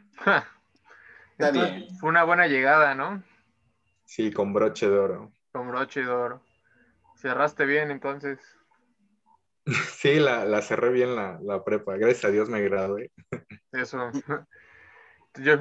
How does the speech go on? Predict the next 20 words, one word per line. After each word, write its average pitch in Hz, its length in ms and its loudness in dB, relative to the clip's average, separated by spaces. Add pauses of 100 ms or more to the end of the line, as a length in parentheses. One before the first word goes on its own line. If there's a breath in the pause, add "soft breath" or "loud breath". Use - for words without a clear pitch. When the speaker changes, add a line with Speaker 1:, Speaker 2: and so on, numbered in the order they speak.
(120)
Speaker 1:
yo 165 120 2
igual 180 340 6
comparto 156 580 -2 (120)
una 147 180 -2
experiencia 139 400 -4
similar 127 300 -2
a 127 80 2
la 117 100 0
tuya. 123 240 -10
Yo 123 100 -8
igual 139 400 0
iba 156 180 -4
en 160 40 -6
una 160 140 0
Boca 143 640 -2
en 131 140 -12
la 127 240 2
siete. 151 400 -6 (1120)
Speaker 3:
Ah, 127 240 2
ok. 135 120 -4